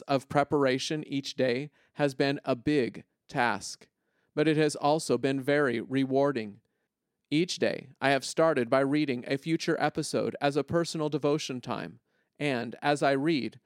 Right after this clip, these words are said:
I would select a verse from each chapter to write down in my journal. After I finished my reading, I would write the paragraph intro for the day. This would eventually be edited by my cousin before it was recorded.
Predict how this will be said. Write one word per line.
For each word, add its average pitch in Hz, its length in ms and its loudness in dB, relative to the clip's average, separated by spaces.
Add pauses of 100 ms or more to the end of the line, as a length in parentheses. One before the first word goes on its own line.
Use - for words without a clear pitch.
(200)
I 143 120 4
would 151 160 2
select 160 440 -2
a 147 120 -2
verse 143 340 0
from 139 220 -2
each 156 340 -6
chapter - 540 -4 (260)
to 143 140 0
write 139 320 2
down 143 420 -2
in 131 140 -2
my 131 160 2
journal. 135 500 -6 (720)
After 127 380 2
I 123 80 2
finished 147 520 -2
my 131 140 2
reading, 131 540 -2 (280)
I 151 60 4
would 156 160 4
write 151 380 2
the 139 100 0
paragraph 160 640 2
intro 160 420 -2
for 127 200 0
the 127 120 0
day. 120 380 0 (500)
This 123 300 0
would 135 140 2
eventually 131 500 0
be 127 220 -2
edited 131 400 -2
by 131 120 2
my 131 160 0
cousin 147 540 -4
before 135 440 0
it 123 100 -2
was 113 200 -2
recorded. 120 600 -4